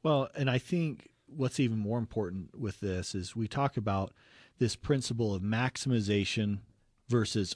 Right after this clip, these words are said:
optimization. Our, our company name is Boss Retirement Solutions. Boss is an acronym. Boss stands for Build the Optimal System of Security. So when it comes to retirement planning,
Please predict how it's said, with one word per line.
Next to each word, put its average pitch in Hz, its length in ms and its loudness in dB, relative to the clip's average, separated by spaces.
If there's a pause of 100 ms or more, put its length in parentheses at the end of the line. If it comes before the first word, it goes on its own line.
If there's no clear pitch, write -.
optimization. 92 920 0 (140)
Our, 147 280 4
our 143 120 4
company 151 380 2
name 107 240 4
is 90 80 0
Boss 107 380 2
Retirement 101 480 0
Solutions. 85 460 -4
Boss 117 340 2
is 95 100 0
an 90 100 -2
acronym. 87 640 -2
Boss 107 240 0
stands 95 320 -2
for 90 260 -2
Build 147 600 4 (120)
the 104 260 2
Optimal 101 680 2 (320)
System - 460 0
of 90 120 -2
Security. 78 640 -4
So - 160 2
when 123 140 6
it 117 80 -2
comes 190 180 4
to - 80 0
retirement 147 480 2
planning, 98 400 2